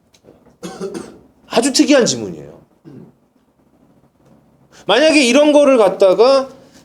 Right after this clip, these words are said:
일반 책에서 보면 "아, 이런 지문은 국가 시험에는 등장하지 않을까." 뭐 이렇게 얘기할 수 있겠죠. 그렇지 않아요.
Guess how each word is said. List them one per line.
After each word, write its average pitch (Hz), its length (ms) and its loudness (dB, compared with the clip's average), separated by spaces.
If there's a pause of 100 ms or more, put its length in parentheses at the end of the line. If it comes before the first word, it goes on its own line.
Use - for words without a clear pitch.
(140)
일반 220 560 -2
책에서 240 440 -2
보면 143 300 -4
"아, 107 140 -4
이런 190 280 0
지문은 156 520 -4
국가 226 540 -2
시험에는 202 560 0
등장하지 139 520 -4
않을까." 101 420 -10
뭐 175 120 0
이렇게 226 220 -2
얘기할 165 240 2
수 165 100 -12
있겠죠. 165 220 -10
그렇지 247 260 -6
않아요. 117 680 -14